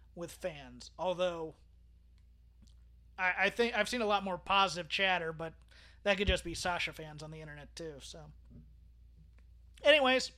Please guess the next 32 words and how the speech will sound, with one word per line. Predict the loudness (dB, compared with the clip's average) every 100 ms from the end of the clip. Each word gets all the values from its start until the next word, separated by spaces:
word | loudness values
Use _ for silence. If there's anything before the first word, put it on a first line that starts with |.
| -20 -20 -20 -20 -12
that'll | -2 2
do | 4
it | 6
for | 8
us. | 8 6
Enjoy | 0 4 6 4
the |
Graps | 4 4 4 2 -4
for | -2
the | 2
next | 2 0 -6 -10 -10
<laughs> | -10 -14 -14
five | -2 0 2
days, | 2 0 -2 -6 -10 -14 -20 -20 -20 -2
six | -2 -2 -4
days, | -2 -2 -4 -10 -16 -18
something | -14 -12 -8
like | -6 -4
that. | -4 -6 -10
I | -18
mean, | -18
Friday, | -8 -4 -2 -2
Saturday, | -2 -4 -4 -6
Sunday, | -6 -8 -8 -10 -12 -18 -20 -20 -18
Monday | -8 -4 -2
Night | -2 -4
Raw, | -6 -6 -6 -8 -20 -18 -14 -2
Dark | 2 2 2
if | -4
you're | -4
a |
completist, | -4 -6 -2 0 2 0